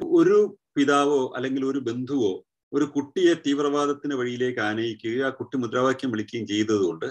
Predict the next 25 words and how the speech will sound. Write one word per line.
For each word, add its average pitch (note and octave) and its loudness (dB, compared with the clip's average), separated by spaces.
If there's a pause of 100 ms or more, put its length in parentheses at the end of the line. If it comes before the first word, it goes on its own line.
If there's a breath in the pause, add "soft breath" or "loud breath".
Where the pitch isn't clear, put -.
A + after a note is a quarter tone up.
(420)
ആ D#3 2
കുട്ടി D#3+ -2
ജനിച്ച C#3+ 4
സമുദായത്തിൽപ്പെട്ട C#3 0
മുഴുവൻ C3 0
ആൾക്കാരെയും B2 0
ആരെങ്കിലും A2+ -2
കോർണർ C#3 2
ചെയ്താൽ A2 0
അത് D#3+ -2
തെറ്റാണ്. G#2+ 0 (1080)
വളരെ F3 -2
കൃത്യമായിട്ടുള്ള C#3 -4
സംഗതിയാണ്. E2+ -4 (280 soft breath)
പക്ഷെ - -4
അതുകൊണ്ട് E3+ 6
അവരെല്ലാം D#3 2
അത്ര E3+ -2
പേര് D#3+ 0
എതിർത്ത് E3 2
സംസാരിച്ചു D#3+ -6
എന്ന് E3 0
നമ്മൾ C#3+ 0
കണക്കെടുക്കേണ്ട C#3 -2
കാര്യമില്ല. A2+ -2